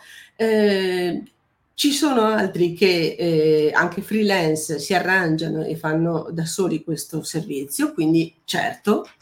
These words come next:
mm, qualsiasi traduttore dovrebbe essere in grado di, eh, fornire anche l'asseverazione, magari appoggiandosi ai tribunali della propria città.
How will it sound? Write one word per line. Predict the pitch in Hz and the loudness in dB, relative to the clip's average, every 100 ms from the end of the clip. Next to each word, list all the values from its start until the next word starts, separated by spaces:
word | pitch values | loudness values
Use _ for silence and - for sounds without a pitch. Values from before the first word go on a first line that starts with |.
| - 185 | -6 2
mm, | 170 165 160 160 160 156 151 - _ _ _ - | 2 4 4 4 4 2 -2 -8 _ _ _ -2
qualsiasi | 202 185 - 262 269 196 | 0 0 -2 -4 -2 -4
traduttore | - 185 202 214 - 170 170 196 202 - - - | -2 0 0 -2 -4 -2 0 0 -2 -14 -20 -4
dovrebbe | 196 196 190 170 | 0 2 2 0
essere | 156 - 170 160 | -2 -4 -2 2
in | 220 | 2
grado | 196 165 165 - 180 196 | 2 0 -4 -2 0 0
di, | 160 165 180 175 _ _ _ | 0 -2 -2 -4 _ _ _
eh, | 170 160 156 | 0 2 2
fornire | 156 165 165 175 | 2 0 2 2
anche | 160 160 165 | 2 0 0
l'asseverazione, | 165 156 170 156 160 160 - 151 151 170 - | -2 -2 -4 0 -2 -2 -4 -2 0 0 0
magari | 185 170 156 | -2 -2 -2
appoggiandosi | 170 165 175 170 - 160 160 - 214 170 | -2 -2 -2 -4 -4 -4 -2 0 2 2
ai | 151 151 | 2 -2
tribunali | - 151 160 151 151 170 | -8 -4 -2 -2 0 2
della | 170 165 | 2 0
propria | 160 156 156 | -4 -12 -12
città. | - 156 - - | -10 -10 -8 -8